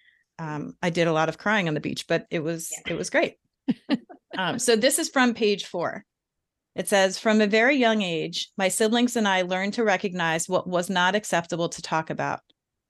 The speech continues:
Speaker 1: We never asked about death. We tried not to mention sex, and it was better not to be too sad, too angry or disappointed, and absolutely not too loud.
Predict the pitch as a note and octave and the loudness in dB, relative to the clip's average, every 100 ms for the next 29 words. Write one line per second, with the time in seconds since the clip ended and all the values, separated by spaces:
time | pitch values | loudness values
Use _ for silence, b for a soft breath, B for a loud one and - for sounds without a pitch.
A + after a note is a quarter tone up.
0 | - G3+ G#3 A3 F#3 F#3 - F3+ E3 E3 | -4 2 4 4 4 2 -2 0 0 0
1 | D3+ B2 - - _ _ _ G3 F#3+ F#3+ | -4 -4 -8 -20 _ _ _ -8 -2 2
2 | F3+ F#3+ F3 F#3 F3+ E3+ F#3 E3 E3 D3 | 2 2 -2 -4 -6 -4 -6 -6 -4 -4
3 | - - - _ F3+ E3 F3+ E3+ G3 G3 | -6 -18 -18 _ -4 -2 -2 0 2 2
4 | G3+ F#3 - F#3+ F#3 F3+ - G#3 - - | 2 2 -2 -6 -4 -4 -4 -4 -2 0
5 | E3 D#3+ D3+ E3+ - _ - - A3+ F#3+ | 0 0 -2 -4 -12 _ -8 0 2 2
6 | G3 G#3 A3 G3+ G3 G3 G#3+ G3 D#3+ E3 | 2 2 4 4 0 -2 -4 -4 -4 -4
7 | D3+ F3 _ _ G3 - F3+ F#3+ - A#3+ | -6 -6 _ _ -4 0 2 2 0 0
8 | G#3 G3+ D#3+ D#3+ D#3 - F3+ D#3+ - - | 2 2 0 0 0 0 -2 0 -2 -4